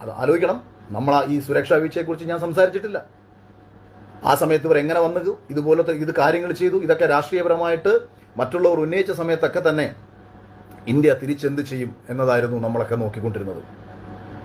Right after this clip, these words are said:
അപ്പോൾ ഇന്ത്യയിലെ സാധാരണക്കാരായ ഇരുപത്തേഴ് പേരെ കൊന്നു, തിരിച്ച് വീണ്ടും പതിനഞ്ച് സാധാരണക്കാരനെ കൊന്നു, ഇന്ത്യയിലെ ജവാൻ ഉൾപ്പെടെ നിരവധി പേരെ വീണ്ടും വീണ്ടും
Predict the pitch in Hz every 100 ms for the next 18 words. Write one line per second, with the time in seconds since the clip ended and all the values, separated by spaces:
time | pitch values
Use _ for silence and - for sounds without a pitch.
0 | - - - 123 127 139 143 139 127 135
1 | 147 147 143 143 139 131 127 147 151 147
2 | 139 135 127 143 180 240 - - - -
3 | - - - 147 160 - 147 151 165 127
4 | 156 160 165 165 156 160 165 160 160 170
5 | 160 170 208 269 - - - - 123 139
6 | 147 151 135 165 190 196 190 180 185 147
7 | - - _ 135 139 165 180 170 170 156
8 | 165 180 185 185 185